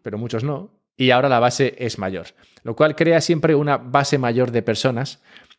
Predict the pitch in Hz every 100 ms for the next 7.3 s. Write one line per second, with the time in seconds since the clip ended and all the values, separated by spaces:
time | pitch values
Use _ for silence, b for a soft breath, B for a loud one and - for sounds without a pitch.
0 | _ - 110 98 98 95 - - 113 104
1 | 107 107 104 - 104 101 107 - 110 110
2 | 127 113 98 98 113 101 95 92 - 92
3 | 113 143 143 147 147 131 127 113 127 135
4 | 139 110 104 202 98 85 - B B B
5 | 127 127 131 113 110 - - - 107 101
6 | 98 131 127 101 110 165 110 104 101 104
7 | 104 180 151